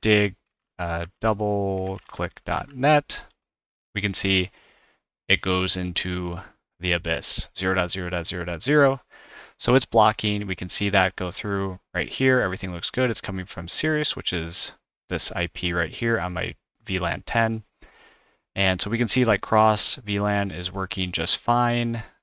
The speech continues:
Uh, everything is looking good. Now, what's really cool, well, first, let me show you, let me prove to you that it's going through Unbound. So if we do, this is on my Pi-hole, L X C. If we do system C T L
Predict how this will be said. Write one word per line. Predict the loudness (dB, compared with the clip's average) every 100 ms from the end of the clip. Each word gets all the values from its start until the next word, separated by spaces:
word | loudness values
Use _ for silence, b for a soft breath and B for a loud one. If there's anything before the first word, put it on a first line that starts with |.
| -8
Uh, | -2 0 0 -2
everything | -4 -4 -4 -2 -2 -2 -4 -8 _ _ _
is | -8 -6
looking | -6 -6 0
good. | 2 2 0 _ _ _ -20 _ _ _ _
Now, | 6 6 6
what's | 2 0 4 4 4 -2 _ -12
really | -4 0 0 -2
cool, | -4 0 2 4 2 -2 _ _ _ _ 2
well, | 2 4
first, | 4 4 4
let | 0
me | 2
show | 2 4 2
you, | 2 2
let | 0
me | 0
prove | -6 -2 2 2 2 -2
to | 0
you | 0 0 0
that | 0
it's | 0
going | 0 -2
through | -2 -2
Unbound. | -2 0 -2 -2 -2
So | -2
if | -2
we |
do, | 0 0 0 -2 -8 _ _ _ _ _ 0
this | 2
is | 8
on | 8
my | 8 4
Pi-hole, | 4 4 4 0 -2 -8 _
L | 0 0
X | 0
C. | 0 0
If | 0
we | -2
do | 0
system | 2 2 2 2 2 2 2
C | 2 2
T | -2 0 2
L | 4 2 0